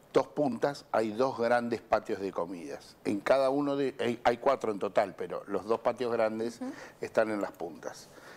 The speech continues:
Speaker 1: Cada uno de esos patios tiene un escenario y cada uno de esos escenarios tiene shows continuados tanto el viernes como el sábado como el domingo. Hay sesenta artistas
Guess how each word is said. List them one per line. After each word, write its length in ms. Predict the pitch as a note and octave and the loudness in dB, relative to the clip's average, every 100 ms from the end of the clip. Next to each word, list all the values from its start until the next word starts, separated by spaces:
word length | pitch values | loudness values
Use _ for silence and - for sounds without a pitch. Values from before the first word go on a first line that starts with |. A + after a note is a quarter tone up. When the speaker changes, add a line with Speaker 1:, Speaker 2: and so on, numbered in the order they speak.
| - - | -14 2
Speaker 1:
Cada 220 | A#2 B2 | 4 4
uno 260 | B2+ B2+ | 2 0
de 100 | B2 | 0
esos 220 | B2 - - | 0 -4 0
patios 600 | - A#2+ - - - - - - _ | 2 2 0 -4 -4 -20 -20 -20 _
tiene 300 | - A#2 A2+ | 0 2 4
un 160 | A2 A2 | 4 2
escenario 680 | G#2+ - A#2 B2 A#2 A#2+ C3 - - - - - - - - - | 0 0 0 0 0 -2 -2 -10 -20 -20 -20 -18 -18 -18 -18 0
y 120 | B2 | 2
cada 340 | - B2+ C3 | 6 6 6
uno 280 | B2+ C3 B2+ | 2 2 2
de 100 | B2 | 2
esos 280 | B2+ B2 - | 2 0 0
escenarios 540 | A#2+ C3 B2+ B2 C3 | 0 2 2 2 0
tiene 300 | - A#2+ B2 | 2 2 2
shows 260 | A2+ B2+ B2+ | 2 2 2
continuados 680 | - A2+ G#2+ A2+ A#2+ B2+ B2+ - | 0 -2 -2 0 2 2 -2 -4
tanto 280 | A2 G#2 G#2+ | -4 0 0
el 80 | |
viernes 400 | G#2 A#2 A#2+ C3 | 2 2 2 -2
como 280 | B2 A2+ F#2+ | -2 0 0
el 80 | F#2+ | -2
sábado 340 | - G#2+ A2+ | 2 2 2
como 140 | G2+ F#2 | 0 -2
el 80 | F2+ | -2
domingo. 460 | E2+ D#2+ - - - - - - | -4 -4 -12 -16 -18 -20 -20 -2
Hay 180 | - A2 | 2 2
sesenta 880 | - - A#2 - - C3+ C3+ D3 C#3+ | 0 -4 -2 0 0 2 2 0 0
artistas 960 | - A2 G2+ - A2 - A#2+ B2 - | 2 0 0 -4 -10 0 0 0 -8